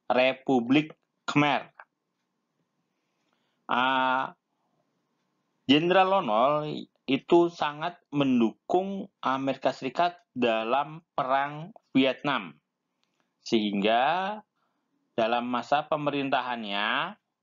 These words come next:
pasukan Amerika Serikat bebas masuk ke Kamboja untuk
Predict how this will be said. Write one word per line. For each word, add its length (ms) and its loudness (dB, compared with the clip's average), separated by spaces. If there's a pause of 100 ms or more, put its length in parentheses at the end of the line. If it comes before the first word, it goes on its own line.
(500)
pasukan 640 -4
Amerika 400 -2
Serikat 800 -2 (240)
bebas 640 0
masuk 480 -2 (240)
ke 480 2
Kamboja 880 0 (160)
untuk 560 -2